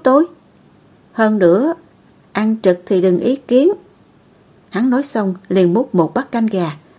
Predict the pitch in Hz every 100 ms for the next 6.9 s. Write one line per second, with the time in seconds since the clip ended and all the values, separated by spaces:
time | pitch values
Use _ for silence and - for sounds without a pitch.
0 | _ _ 196 214 285 254 262 349 _ -
1 | 180 156 160 143 165 - _ _ _ _
2 | _ _ _ _ - 254 302 - 285 403
3 | 185 175 147 - 247 220 208 - - 190
4 | 165 175 - 180 165 151 - 185 170 -
5 | _ - 190 160 165 160 143 - _ _
6 | - 196 170 170 226 285 - 202 156